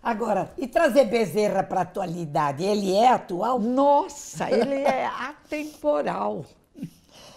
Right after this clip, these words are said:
Speaker 1: Bezerra sempre incentivou a união dos espíritas para o fortalecimento dos grupos.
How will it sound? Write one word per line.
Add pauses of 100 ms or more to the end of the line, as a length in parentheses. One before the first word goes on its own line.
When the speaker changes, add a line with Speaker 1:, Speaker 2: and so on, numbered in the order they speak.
(200)
Speaker 1:
Bezerra
sempre
incentivou
a
união
dos
espíritas
para
o
fortalecimento
dos
grupos.